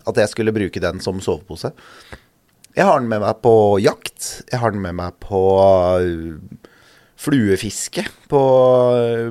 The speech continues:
på våren. Jeg har den med meg når jeg leverer i barnehagen, altså overalt. Den, jeg bruker den jakka så mye. Den er full av sånne lapper da, sånne klistremerker. Sånne refleksklistremerker. Ehm,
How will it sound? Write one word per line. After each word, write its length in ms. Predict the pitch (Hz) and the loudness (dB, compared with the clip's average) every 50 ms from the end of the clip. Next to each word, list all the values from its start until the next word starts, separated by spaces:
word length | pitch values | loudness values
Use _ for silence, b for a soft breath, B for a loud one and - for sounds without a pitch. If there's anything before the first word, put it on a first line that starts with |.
| 113 117 - | -10 -14 -4
på 120 | - 120 120 113 113 | 0 2 2 2 4
våren. 400 | 110 117 131 180 226 240 214 - - - | 4 4 4 4 2 -4 -8 -12 -12 -8
Jeg 680 | - 139 139 139 139 139 135 135 135 131 127 131 - - - | -4 -2 0 0 0 2 0 0 0 -2 -4 -4 -6 -6 -2
har 160 | 196 165 139 | 0 0 0
den 80 | 110 | 0
med 100 | 110 110 | 0 -2
meg 260 | 117 127 139 139 139 139 | -2 -2 0 0 -2 -2
når 100 | 139 135 | -2 -2
jeg 80 | 135 131 | -2 0
leverer 180 | 127 120 131 | 0 0 0
i 60 | 131 | 2
barnehagen, 340 | 127 113 98 101 113 143 147 - | 2 0 0 0 -4 -6 -8 -8
altså 200 | 151 151 160 135 | -4 -2 -2 -2
overalt. 480 | 113 107 107 104 113 131 - - - | 2 2 2 2 2 -2 -2 -4 -14
Den, 460 | - 151 170 170 175 170 165 160 - - _ - - | -8 -6 -4 -4 -4 -6 -8 -10 -12 -16 _ -14 -8
jeg 120 | - 196 | -8 -4
bruker 440 | 190 208 147 104 - - - 135 131 | -2 -2 -2 -2 -4 -6 -2 -2 0
den 100 | 120 113 | 0 -2
jakka 180 | - - - - | -4 -8 -8 -10
så 440 | - - - - - 92 82 87 90 | -8 -8 -10 -8 -6 -6 -6 -6 -6
mye. 220 | 92 82 92 123 - b b b b b b b b b b b b b _ _ _ _ - | -6 -8 -10 -10 -12 b b b b b b b b b b b b b _ _ _ _ -4
Den 80 | 196 | -4
er 60 | 202 - | -4 0
full 260 | - 127 113 113 147 | 0 0 0 2 2
av 100 | 202 185 175 | 0 0 0
sånne 160 | 151 135 131 | -2 -2 0
lapper 400 | 135 - - _ _ _ - 143 180 | 0 -2 -2 _ _ _ 0 0 2
da, 20 | 190 - | 0 -2
sånne 160 | - 151 147 123 | -2 -6 -4 -2
klistremerker. 720 | 151 139 - - - 95 95 92 87 82 - - 185 220 - b b b b b b b b b b b b | -4 -4 -6 -6 -8 -6 -6 -4 -6 -6 -6 -6 -8 -8 -8 b b b b b b b b b b b b
Sånne 160 | 151 139 127 | -2 0 0
refleksklistremerker. 1120 | 120 117 - 101 - - - - - 104 98 95 - - 90 92 90 87 - - 143 185 - _ _ - - | 0 -2 -4 -6 -8 -8 -10 -12 -10 -10 -10 -10 -10 -12 -8 -8 -8 -8 -8 -10 -10 -10 -10 _ _ -16 -6
Ehm, 840 | - 117 113 113 110 107 110 110 110 107 107 107 98 95 95 92 95 | -2 0 2 2 2 2 2 2 2 2 0 -2 -2 -6 -10 -14 -16